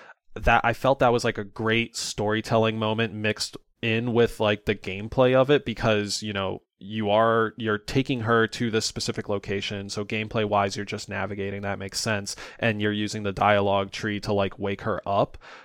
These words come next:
Something that presented friction or sort of immersion breaking was my natural instinct to kind of pat somebody who is passed out. So I, like,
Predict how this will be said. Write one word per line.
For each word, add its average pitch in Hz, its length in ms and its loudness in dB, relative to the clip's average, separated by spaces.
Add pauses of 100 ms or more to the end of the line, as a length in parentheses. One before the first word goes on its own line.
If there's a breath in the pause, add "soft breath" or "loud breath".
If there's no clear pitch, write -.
(400 loud breath)
Something 156 540 0
that 123 440 4
presented 120 840 2 (120)
friction 113 840 -2
or 110 280 -2
sort 113 280 -2
of 107 220 -2
immersion 113 600 -2
breaking 101 640 -4 (260 loud breath)
was 104 560 0 (220 loud breath)
my 113 420 0
natural 117 720 0
instinct 113 840 -4
to 120 200 -4
kind 117 300 0
of 104 220 0 (180)
pat - 500 2
somebody 131 680 4
who 135 280 2
is 131 320 2
passed 139 500 2
out. 143 320 4 (460 soft breath)
So 127 180 2
I, 110 200 4
like, 110 400 0